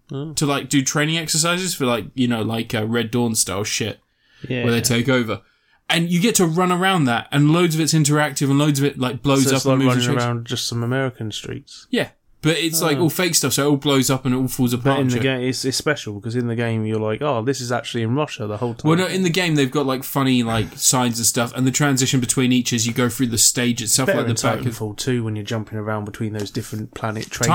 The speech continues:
Speaker 1: training.
Speaker 2: no, the time's, time one. That
Speaker 1: No,
Speaker 2: time
Speaker 1: there's
Speaker 2: level's fucking incredible.
Speaker 1: Yeah, but there's a stage on Titanfall two where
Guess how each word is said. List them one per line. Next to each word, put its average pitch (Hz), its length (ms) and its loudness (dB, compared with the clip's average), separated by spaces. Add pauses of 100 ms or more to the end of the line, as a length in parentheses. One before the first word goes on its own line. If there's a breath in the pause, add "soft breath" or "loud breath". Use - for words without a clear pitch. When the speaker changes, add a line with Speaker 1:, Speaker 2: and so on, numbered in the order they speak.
(180)
Speaker 1:
training. - 60 -6
Speaker 2:
no, 170 200 0
the 101 100 -4
time's, 165 380 -2 (180)
time 214 300 0
one. 101 220 -6 (140)
That 160 100 -6
Speaker 1:
No, 143 80 -2
Speaker 2:
time 170 240 2
Speaker 1:
there's 135 120 2
Speaker 2:
level's 117 180 -6
fucking 123 320 -4
incredible. 110 500 -4
Speaker 1:
Yeah, 165 160 2
but 117 160 -6
there's 127 160 -2
a 127 100 0
stage 131 380 -2
on 117 240 -4
Titanfall 113 420 -4
two 139 240 0
where 107 220 -4